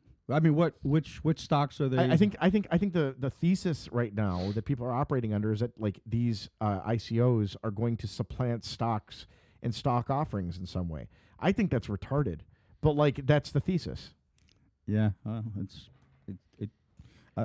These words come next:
Speaker 1: I, I, I don't
Speaker 2: I,
Speaker 1: s-,
Speaker 2: I, I
Speaker 1: I
Speaker 2: admire
Speaker 1: don't see it being
Speaker 2: number,
Speaker 1: close to
Speaker 2: number one,
Speaker 1: happening
Speaker 2: number
Speaker 1: right
Speaker 2: one,
Speaker 1: now.
Speaker 2: I admire the attempt. Number two, they're gonna make a shit ton doing it right now.
Speaker 1: Mm-hmm.
Speaker 2: So, like, I, I don't know that it's successful long term,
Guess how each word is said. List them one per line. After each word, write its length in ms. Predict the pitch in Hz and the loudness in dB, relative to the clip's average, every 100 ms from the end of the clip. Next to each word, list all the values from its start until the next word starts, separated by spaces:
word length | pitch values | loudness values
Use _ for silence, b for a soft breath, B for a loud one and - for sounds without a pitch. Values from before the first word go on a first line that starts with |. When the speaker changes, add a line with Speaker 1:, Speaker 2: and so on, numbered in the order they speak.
| - | 0
Speaker 1:
I, 160 | 131 | 0
I, 360 | 135 127 131 143 | 2 2 2 4
I 40 | |
don't 100 | 147 | 6
Speaker 2:
I, 40 | 220 | 6
Speaker 1:
s-, 80 | 202 | 4
Speaker 2:
I, 40 | |
I 220 | 151 190 | 0 2
Speaker 1:
I 40 | 202 | 6
Speaker 2:
admire 180 | 180 208 | 8 8
Speaker 1:
don't 100 | 190 | 6
see 200 | 185 165 | 4 4
it 120 | - | 6
being 60 | 147 | 6
Speaker 2:
number, 180 | 214 | 8
Speaker 1:
close 160 | 151 139 | 6 6
to 60 | 180 | 6
Speaker 2:
number 140 | 160 123 | 4 4
one, 140 | 165 208 | 4 2
Speaker 1:
happening 140 | 202 | 0
Speaker 2:
number 200 | 165 160 | 2 2
Speaker 1:
right 80 | 139 | 4
Speaker 2:
one, 120 | 165 | 2
Speaker 1:
now. 60 | 175 | 2
Speaker 2:
I 60 | 135 | 2
admire 340 | 117 127 147 | 2 0 0
the 140 | 143 | 0
attempt. 380 | 127 127 139 135 | 0 0 -2 -2
Number 180 | 131 131 | -2 -2
two, 200 | - 151 | -2 -2
they're 100 | 127 | 0
gonna 140 | 113 117 | 2 0
make 140 | 110 | 0
a 40 | 95 | -4
shit 220 | - - | -8 -4
ton 180 | 113 101 | -2 0
doing 200 | 107 92 | 0 -2
it 100 | - | -4
right 160 | 95 82 | -6 -4
now. 240 | 80 82 _ _ _ - | -6 -6 _ _ _ -8
Speaker 1:
Mm-hmm. 240 | 104 107 113 - | -4 -4 -6 -4
Speaker 2:
So, 200 | 135 135 | 0 4
like, 240 | 127 - 120 | 2 0 -6
I, 100 | 143 | -2
I 60 | 143 | 0
don't 280 | 151 147 127 | 0 0 -2
know 140 | 135 | 0
that 100 | 131 | 0
it's 120 | 113 | -2
successful 400 | 110 - 107 123 | -6 -6 -6 -4
long 200 | 107 104 | -4 -4
term, 400 | 95 156 156 98 | -2 -2 0 -2